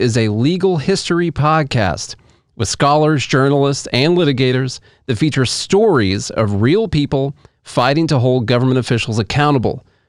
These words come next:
for using excessive force, lying on the witness stand, for putting innocent people in prison, and much more. You can listen to Bound by Oath on any podcast app,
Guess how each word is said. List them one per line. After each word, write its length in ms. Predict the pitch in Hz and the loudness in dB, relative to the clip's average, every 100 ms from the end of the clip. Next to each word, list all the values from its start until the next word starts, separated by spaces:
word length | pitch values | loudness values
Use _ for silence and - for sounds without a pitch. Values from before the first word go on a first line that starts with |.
| _ | _
for 120 | - | -2
using 360 | 107 120 113 101 | 0 2 2 0
excessive 500 | 92 - 135 131 131 | -2 0 0 0 -2
force, 500 | 139 127 135 - - _ _ _ | 0 0 0 -4 -14 _ _ _
lying 360 | 104 101 123 131 | -4 0 2 2
on 80 | 131 | 2
the 80 | |
witness 320 | 120 123 123 - | 2 0 -2 0
stand, 440 | 135 123 123 123 _ _ _ _ - | 0 2 0 -4 _ _ _ _ -6
for 100 | 113 | -2
putting 320 | 107 131 131 | 2 2 2
innocent 440 | 123 151 151 156 113 | 0 0 0 -2 -2
people 320 | 147 156 151 | -2 0 0
in 80 | 139 | 0
prison, 460 | 143 139 131 135 127 _ _ | 0 2 2 0 -4 _ _
and 220 | - 123 123 | -2 0 2
much 260 | 113 107 | 0 0
more. 320 | 113 95 90 - _ _ _ _ | 0 0 0 -6 _ _ _ _
You 100 | 120 | -2
can 220 | 120 120 | 0 2
listen 380 | 139 175 185 165 | 2 0 0 0
to 320 | - 151 151 | 0 2 2
Bound 320 | 123 123 131 | 2 2 2
by 220 | 127 127 120 | 2 2 2
Oath 300 | 107 104 - _ _ | 2 -2 -8 _ _
on 240 | - 110 110 139 | -2 -2 0 0
any 360 | 143 147 147 | 2 2 0
podcast 840 | 135 - 117 117 113 120 110 107 - | -4 -2 0 0 0 0 0 -2 -2
app, 300 | 107 104 | -2 -2